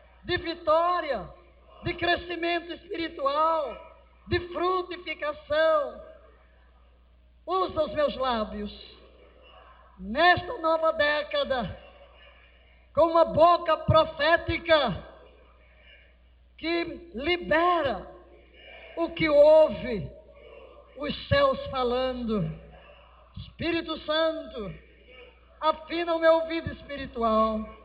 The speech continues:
a tua voz, para que discernindo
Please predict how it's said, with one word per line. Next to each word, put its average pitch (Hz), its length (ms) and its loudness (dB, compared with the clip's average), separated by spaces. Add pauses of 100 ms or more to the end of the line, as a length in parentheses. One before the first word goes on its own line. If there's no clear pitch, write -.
(640)
a 311 160 4
tua 349 340 0
voz, 262 460 2 (1120)
para 302 220 4
que 320 140 -6
discernindo 311 1080 -4